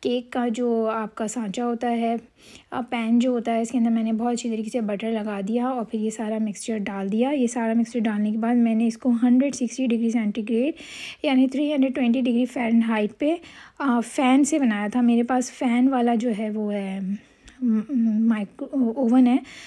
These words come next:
उसमें मैंने बनाया था। अगर आपके पास फ़ैन का ऑप्शन नहीं है तो फिर आपको बेकिंग का टेम्परेचर जो है ना थोड़ा सा इंक्रीज़ करना पड़ेगा। हंड्रेड सेवेंटी फ़ाइव डिग्री सेंटीग्रेड और थ्री हंड्रेड फ़ोर्टी सेवन डिग्री फ़ारेनहाइट होना चाहिए, ठीक है। फिर से बता रही हूँ, अगर आपके पास फ़ैन वाला है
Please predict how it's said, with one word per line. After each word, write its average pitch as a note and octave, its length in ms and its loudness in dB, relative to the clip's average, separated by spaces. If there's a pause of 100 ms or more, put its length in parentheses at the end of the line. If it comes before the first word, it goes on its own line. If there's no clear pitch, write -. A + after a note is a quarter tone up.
(160)
उसमें E4+ 280 0
मैंने C4+ 180 4
बनाया A3 320 2
था। C4 300 0 (460)
अगर C#4+ 180 2
आपके C4+ 240 0
पास C4 200 -2
फ़ैन B3 240 2
का C4 120 2
ऑप्शन B3 300 0
नहीं B3+ 340 8
है C4+ 220 8
तो C4+ 140 2
फिर C4 180 2
आपको A3+ 380 0
बेकिंग A#3 440 4
का C4+ 80 2
टेम्परेचर A3 340 0
जो A#3+ 80 2
है A#3+ 60 4
ना C4+ 200 6
थोड़ा C4 160 2
सा B3+ 120 2
इंक्रीज़ B3+ 500 6
करना A3+ 220 2
पड़ेगा। A3+ 420 -2 (380)
हंड्रेड C4+ 240 2
सेवेंटी C4 280 2
फ़ाइव C4+ 260 0
डिग्री A3+ 280 2
सेंटीग्रेड A#3 680 2
और A#3+ 180 0
थ्री B3+ 280 -2
हंड्रेड A#3+ 240 2
फ़ोर्टी B3 400 -4
सेवन A#3+ 420 -2
डिग्री A#3 200 0
फ़ारेनहाइट A3 540 -2
होना G3+ 160 -6
चाहिए, G3+ 280 -6
ठीक C4 160 -4
है। D#4+ 120 -8 (580)
फिर C#4+ 120 4
से D#4 140 2
बता C4+ 280 4
रही C4+ 140 6
हूँ, D4 140 6
अगर C4 200 2
आपके A#3 240 -2
पास B3 200 -2
फ़ैन A#3 340 2
वाला C4+ 240 2
है C4 300 4